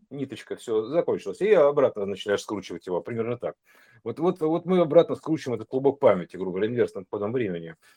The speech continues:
С-, по-, идём по ниточке, по вот этой вот, да, то есть, грубо говоря, по этой красной нитью проложенной, по, по струне вот этой вот. М, э, э, ко-, короче, собираем вот эти остатки памяти. Это игра такая, то есть йо-йо.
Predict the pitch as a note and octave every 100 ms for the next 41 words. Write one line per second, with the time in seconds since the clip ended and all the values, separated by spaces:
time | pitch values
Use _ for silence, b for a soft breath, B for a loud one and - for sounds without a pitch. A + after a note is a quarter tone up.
0 | b - C3 C3+ C#3 C3+ C3+ D3+ E3+ C#3+
1 | - - - G2 G#2 F2+ F2 F2 E2+ C#3+
2 | D3 F2+ F#2 F2 F#2 G2+ F2+ F2 F#2+ -
3 | C3+ A#2 - A2 A#2+ - - G#2 A2 D#2+
4 | E2 - G2+ - B2+ - E3+ C#3 E2+ E2
5 | D#2+ E2 E2 _ b b b _ D#2+ F2
6 | D#2 F2+ D2+ E2 E2+ F2 F2+ E2 E2 D2+
7 | A#2+ - _ _ _ _ _ _ - G#2+
8 | - - A#2+ D#3+ E3+ A#2 A2+ - B2+ C#3+
9 | C3 G#2+ C3 A3+ A3+ C3+ - - E2 F#2+
10 | - B2+ F#3 G#2+ E2+